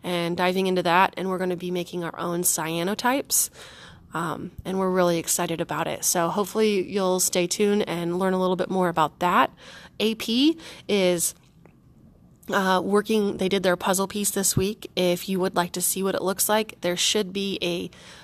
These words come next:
picture up soon on my Instagram account, uh, Missus Summerlot M H S or M H S Summerlot. I need to double check that. Um, it is Missus Summerlot M H S on Instagram. Um, and the, the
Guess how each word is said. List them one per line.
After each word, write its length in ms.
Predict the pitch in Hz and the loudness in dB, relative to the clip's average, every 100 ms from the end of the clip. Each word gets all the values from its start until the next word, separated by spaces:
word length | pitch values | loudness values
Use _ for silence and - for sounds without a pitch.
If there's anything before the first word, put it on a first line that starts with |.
| - | -2
picture 340 | 277 - 269 | -2 2 4
up 160 | - 226 | 4 4
soon 480 | - - 247 269 302 | 2 4 4 6 6
on 220 | - 202 | 4 2
my 100 | 185 | 2
Instagram 540 | 180 220 - 220 226 | 0 0 0 0 0
account, 500 | 214 - 202 208 214 - - - - | 0 -2 4 4 4 0 -14 -18 -8
uh, 180 | 180 165 | -4 -2
Missus 400 | 180 196 208 185 | -2 0 0 0
Summerlot 480 | - 196 196 190 190 | 2 2 4 4 4
M 180 | - 185 | 2 0
H 240 | 180 175 196 | 0 0 2
S 340 | 196 208 - | 4 4 0
or 180 | - - | -4 -6
M 160 | - 214 | -2 -2
H 180 | 196 190 | -2 -2
S 120 | 180 | -2
Summerlot. 540 | - 185 170 165 - - | 0 -2 -4 -6 -8 -8
I 60 | |
need 140 | 208 196 | -8 -6
to 40 | |
double 280 | 190 - - | -6 -6 -6
check 280 | - - - | -6 -6 0
that. 260 | 233 285 - - - - - | 4 4 2 -8 -20 -20 -8
Um, 300 | 202 202 202 | -4 -2 -2
it 220 | - 220 | 0 -2
is 640 | - 208 190 196 302 294 - - - _ - _ _ _ - | 2 4 6 6 6 4 0 -6 -20 _ -20 _ _ _ -4
Missus 340 | 208 202 214 202 | 4 4 6 4
Summerlot 440 | - 196 196 208 - | 4 4 6 4 4
M 140 | 202 | 2
H 180 | 202 202 | 2 6
S 300 | 214 285 - | 6 6 0
on 120 | 185 175 | -6 -2
Instagram. 600 | 202 - 220 240 254 302 - - - - - | -2 -2 0 0 0 -2 -6 -18 -18 -20 -6
Um, 280 | 190 185 180 | 2 2 2
and 440 | - 190 185 185 - | 0 0 0 -2 -2
the, 140 | 202 - | -2 -2
the 480 | 196 185 165 170 | -2 0 0 -4